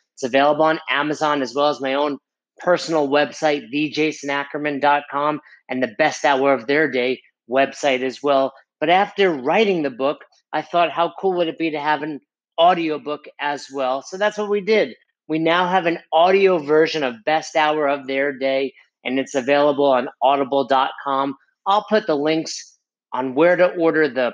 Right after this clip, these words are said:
paperback, where to order the ebook, and of course, where to order the audiobook.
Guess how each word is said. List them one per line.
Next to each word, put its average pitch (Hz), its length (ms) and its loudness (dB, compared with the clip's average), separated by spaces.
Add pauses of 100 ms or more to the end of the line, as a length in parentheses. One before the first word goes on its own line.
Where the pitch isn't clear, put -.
paperback, 185 640 2
where 160 200 0
to 165 80 0
order 151 320 -4
the 131 200 -8
ebook, 180 440 -2
and 147 160 0
of 139 100 -8
course, 151 360 -2
where 147 180 4
to 160 80 2 (100)
order 143 240 -2
the 143 180 -14 (140)
audiobook. 139 560 2